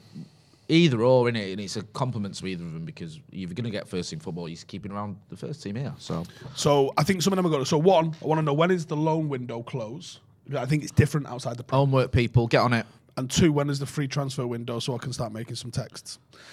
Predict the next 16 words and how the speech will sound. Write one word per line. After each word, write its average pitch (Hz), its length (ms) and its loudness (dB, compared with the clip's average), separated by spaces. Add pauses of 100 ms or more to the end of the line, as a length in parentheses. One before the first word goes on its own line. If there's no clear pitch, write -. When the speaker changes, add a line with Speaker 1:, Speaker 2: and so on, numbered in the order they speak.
(300)
Speaker 1:
This - 220 -8
is 92 200 -8
when 135 180 0
you 139 60 0
messaged 127 360 -2
me, 82 100 -8 (400)
and 90 100 -6
I 87 80 -4
was 87 140 -8
like, 85 300 -6 (1400)
"Wow." - 260 -8 (180)
<laughs> 131 100 -2 (1500)
When 95 120 -8
you 101 80 -4
went, 90 280 -10
"Look, - 260 -14